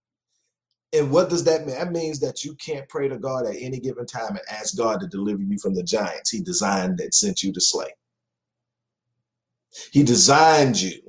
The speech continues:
and sent you to accomplish a specific thing. That's what the gifting is all about. There's something that nobody can do like you can do. There's a way that you do it that's so unique and different than it's ever been done before, because you have a specific moment in time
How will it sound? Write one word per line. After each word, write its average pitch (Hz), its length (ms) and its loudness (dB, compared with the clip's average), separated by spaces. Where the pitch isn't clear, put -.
and 110 100 -2
sent 151 320 6
you 117 380 -4
to 117 260 2
accomplish - 720 0
a - 60 0
specific - 840 4
thing. 104 240 -8
That's 147 220 -4
what 160 160 -2
the 117 80 -6
gifting 180 680 -2
is 117 160 -2
all 143 280 4
about. 139 460 2
There's 123 260 2
something 180 420 0
that 127 120 4
nobody 156 440 6
can 151 180 0
do 135 160 4
like 104 280 -2
you 117 100 -8
can 107 180 -8
do. 90 120 -8
There's 151 260 8
a 139 80 10
way 180 260 8
that 151 280 6
you 185 100 0
do 147 260 2
it 139 140 2
that's - 320 0
so 165 200 2
unique 156 420 -6
and 127 120 -2
different 143 320 -2
than 110 140 0
it's 104 160 -6
ever 117 180 -6
been 110 240 -6
done 104 260 -4
before, 92 300 -8
because 98 360 -6
you 120 100 -4
have 107 160 -4
a - 40 -10
specific - 600 -4
moment 131 300 -2
in 127 100 -4
time 104 460 -6